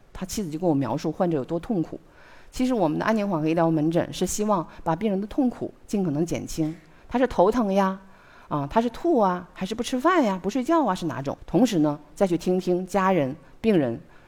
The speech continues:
身体以外的痛苦，以及我们如何帮助。结果在这里面呢，他的妻子就提到了说，妻子本身很伤心，很痛苦。为什么呢？他说：“我老公前两天啊，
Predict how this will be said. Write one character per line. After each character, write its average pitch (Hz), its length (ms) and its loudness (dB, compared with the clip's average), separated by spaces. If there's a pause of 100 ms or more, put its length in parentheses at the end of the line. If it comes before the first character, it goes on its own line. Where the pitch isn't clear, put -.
(120)
身 247 240 4
体 190 200 -2
以 131 80 0
外 233 200 4
的 135 100 2
痛 135 200 -4
苦， - 180 -10
以 135 100 -6
及 143 80 -2
我 135 80 0
们 113 120 -4
如 123 80 -8
何 131 120 -8
帮 127 220 -6
助。 127 140 -10 (520)
结 220 120 2
果 208 80 4
在 220 100 4
这 269 120 4
里 175 120 2
面 131 240 -4
呢， 139 240 -6
他 - 80 -6
的 175 100 0
妻 165 200 -8
子 139 120 -8
就 143 120 -4
提 - 260 -4
到 190 200 8
了 120 80 0
说， 139 360 0 (960)
妻 - 220 -4
子 196 100 -4
本 147 300 0
身 156 260 -2
很 135 160 -6
伤 131 260 -8
心， 117 240 -12 (560)
很 143 160 -2
痛 170 200 4
苦。 123 200 -6
为 220 140 4
什 165 140 -2
么 120 100 -6
呢？ 123 180 -6 (240)
他 240 120 -4
说 254 120 4
：“我 151 320 2
老 156 140 2
公 160 160 4
前 175 100 -2
两 156 160 0
天 139 220 -4
啊， 120 140 -4